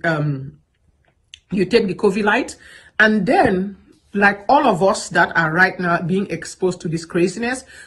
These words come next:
we try and make sure that you stay on hydroxychloroquine or ivermectin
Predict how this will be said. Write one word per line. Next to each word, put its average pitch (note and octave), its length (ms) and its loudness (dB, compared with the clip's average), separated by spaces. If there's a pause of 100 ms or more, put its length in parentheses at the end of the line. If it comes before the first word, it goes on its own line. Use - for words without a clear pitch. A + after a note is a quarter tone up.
(160)
we F#3+ 140 -4
try A#3+ 360 2
and F#3+ 120 2
make G3+ 160 -2
sure G#3 220 -2
that F3+ 180 -2
you E3 80 -4
stay F#3+ 240 0
on D#3 320 -6
hydroxychloroquine E3+ 960 -4
or E3 160 -6
ivermectin E3 760 -4